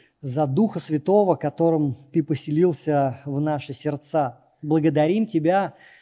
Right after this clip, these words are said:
то, что Ты изменяешь, Господь, наши сердца.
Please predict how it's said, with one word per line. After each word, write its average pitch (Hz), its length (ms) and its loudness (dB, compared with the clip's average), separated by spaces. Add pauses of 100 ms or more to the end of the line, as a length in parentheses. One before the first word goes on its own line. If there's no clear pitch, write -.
(180)
то, 165 100 -2
что 160 180 -4
Ты 175 440 -2 (240)
изменяешь, 160 840 0
Господь, 139 460 -6
наши 139 280 -8
сердца. 135 600 -10